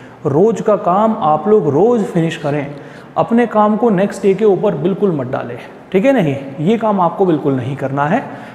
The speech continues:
हमारे साथ regular contact में बने रहें। कहीं भी आप लोगों को कोई समस्या आती है, तुरंत हम लोगों से उस problem का solution ले बेटा, ठीक है? हम ट्वेंटी फ़ोर इंटू सेवन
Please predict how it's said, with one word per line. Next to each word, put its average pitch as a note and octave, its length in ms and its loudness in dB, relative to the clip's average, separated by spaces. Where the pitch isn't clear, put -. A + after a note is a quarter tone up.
हमारे E3+ 400 2
साथ F#3 360 0
regular E3+ 400 2
contact E3+ 500 -2
में F#3 220 0
बने C3+ 240 -2
रहें। G#3 300 -2
कहीं F#3+ 260 2
भी A#3+ 160 2
आप F#3 220 2
लोगों F#3+ 240 2
को G#3+ 160 2
कोई G#3 180 2
समस्या G3 500 -2
आती G#3+ 240 0
है, B3 400 0
तुरंत A3 240 2
हम E3+ 180 2
लोगों E3+ 220 0
से A3 140 2
उस G#3+ 180 0
problem C3+ 380 0
का F#3+ 140 0
solution D3 440 -2
ले B2 140 -4
बेटा, A#2+ 240 -10
ठीक G3 160 2
है? C#4+ 100 2
हम G#3 180 2
ट्वेंटी F#3 460 2
फ़ोर A3+ 380 2
इंटू F#3 360 0
सेवन D#3 520 0